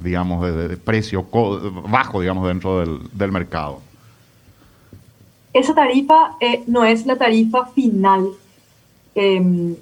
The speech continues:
Speaker 2: que ingresa, por decir así, a-, al comparativo del mercado brasileño, porque es una tarifa de generación en, vamos a decir, en planta, es decir, en la fábrica, como si fuera que yo me voy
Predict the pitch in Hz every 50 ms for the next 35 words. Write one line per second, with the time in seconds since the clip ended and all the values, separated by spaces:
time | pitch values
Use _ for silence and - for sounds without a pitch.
0 | - - - - 214 202 202 - - _ _ - - 220 196 196 180 202 208 226
1 | 220 226 202 208 196 202 190 185 - 190 208 185 - - 196 196 - - - 202
2 | 196 190 190 190 185 175 - 208 196 196 190 214 214 214 185 220 208 202 196 196
3 | 190 190 190 190 196 196 175 185 175 175 185 196 190 - 208 180 175 170 170 175
4 | 190 202 - _ _ _ _ - - - - 220 220 220 208 226 226 240 254 233
5 | 208 202 190 226 226 226 226 226 233 233 233 233 214 185 - - 196 185 180 180
6 | 180 180 - - _ _ _ _ _ _ _ _ _ _ _ - 240 226 226 226
7 | 226 226 220 220 208 208 226 226 220 220 220 220 226 - - 226 214 214 208 180
8 | - - 220 214 208 208 202 185 180 165 - - 190 190 208 - - 226 220 220
9 | 208 220 - 226 214 208 202 196 185 185 185 180 190 190 180 196 180 208 208 208
10 | 202 214 214 196 196 208 214 226 226